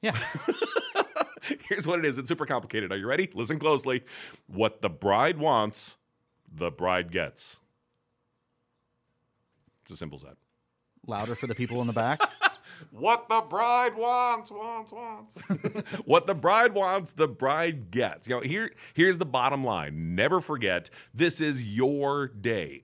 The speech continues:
Speaker 2: And don't let anyone take that away from you. I have talked to so many brides in my career that are so worried about what everybody else is going to think that it stops being about their best day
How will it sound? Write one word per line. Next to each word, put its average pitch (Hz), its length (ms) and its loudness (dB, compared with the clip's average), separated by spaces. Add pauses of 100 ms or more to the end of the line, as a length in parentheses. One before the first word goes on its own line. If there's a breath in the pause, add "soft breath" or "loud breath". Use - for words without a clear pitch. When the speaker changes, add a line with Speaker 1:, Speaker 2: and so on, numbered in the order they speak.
Speaker 2:
And 104 320 -2
don't 165 300 0
let 170 360 -4
anyone 156 680 0 (160)
take 175 280 -4
that 156 140 -2
away 180 280 0
from 156 200 0
you. 85 160 -6 (200)
I 170 100 2
have 196 140 -2
talked 156 260 -4
to - 80 -4
so 190 380 -2
many 220 180 2
brides 101 400 0
in 95 60 -4
my 85 140 -4
career 82 420 -4 (300 loud breath)
that 135 120 2
are 123 100 -2
so 196 280 2
worried 196 500 0
about 98 240 0
what 104 220 0
everybody 175 500 -4
else 143 320 -2
is 101 140 -6
going 95 240 -2
to 92 100 -12
think 87 380 -6
that 95 120 0
it 95 120 -8
stops - 800 -2
being 135 340 -6
about 110 400 -4
their 208 260 0
best 110 360 -8
day 80 320 -8